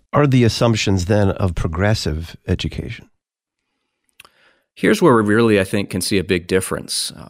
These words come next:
Speaker 2: progressive education has very different assumptions. First, progressive education assumes that humans are inherently good. Thus, education should be primarily about helping humans self-express, right?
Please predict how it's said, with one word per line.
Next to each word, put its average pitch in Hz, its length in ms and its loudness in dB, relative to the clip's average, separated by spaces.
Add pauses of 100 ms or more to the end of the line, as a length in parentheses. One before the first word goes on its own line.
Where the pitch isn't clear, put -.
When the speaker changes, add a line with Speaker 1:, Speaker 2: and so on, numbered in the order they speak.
(100)
Speaker 2:
progressive - 420 -2
education 107 480 -2
has 95 120 -8
very 113 240 0
different 107 340 -4
assumptions. - 720 -8 (800)
First, 156 440 0
progressive 123 460 0
education 104 560 0
assumes 120 640 0
that 98 360 0 (280)
humans 107 380 -2
are 92 120 2
inherently 87 380 -6
good. 73 280 -8 (920)
Thus, 113 300 2
education 117 560 -2
should 98 160 -6
be 107 120 0
primarily 104 600 0
about 92 340 -2
helping 95 560 -4
humans 95 640 -4
self-express, - 960 -6 (180)
right? 82 220 -14